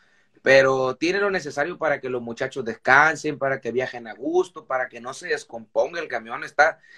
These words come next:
la neta está muy bien. Es un camión, es un Volvo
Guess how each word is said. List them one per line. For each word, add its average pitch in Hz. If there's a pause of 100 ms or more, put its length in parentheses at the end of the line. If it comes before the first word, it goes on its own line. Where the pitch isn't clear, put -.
(220)
la 139
neta 208
está 202
muy 170
bien. 113 (180)
Es 139
un 160
camión, 147
es 127
un 151
Volvo 139